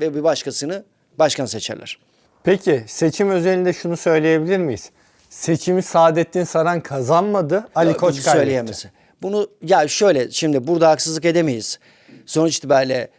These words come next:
Speaker 1: Saadettin Saran'la ilgili olarak adam girdi ve seçimi aldı kardeşim. Evet, Saadettin Saran kazandı, Ali Koç da kaybetti. Yani bir taraf kazanacak, bir taraf kaybedecekti. Saran açısından hani en doğru zamanda bence seçime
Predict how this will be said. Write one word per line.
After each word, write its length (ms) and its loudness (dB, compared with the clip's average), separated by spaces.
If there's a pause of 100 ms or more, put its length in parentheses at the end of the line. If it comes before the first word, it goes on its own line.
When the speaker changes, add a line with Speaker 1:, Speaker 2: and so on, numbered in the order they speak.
(140)
Speaker 1:
Saadettin 560 2
Saran'la 460 2
ilgili 240 0
olarak 460 2 (300)
adam 500 0
girdi 540 2
ve 160 0
seçimi 440 -4 (100)
aldı 300 4
kardeşim. 560 -2
Evet, 400 2 (220)
Saadettin 400 2
Saran 340 2
kazandı, 420 2
Ali 160 2
Koç 280 0
da 80 0
kaybetti. 640 2 (100)
Yani 260 -2 (140)
bir 80 -6
taraf 240 4
kazanacak, 500 -2
bir 80 -10
taraf 260 0
kaybedecekti. 760 -2 (140)
Saran 420 4
açısından 800 0
hani 200 -8 (220)
en 380 4
doğru 240 6
zamanda 520 2
bence 480 0 (460)
seçime 580 -2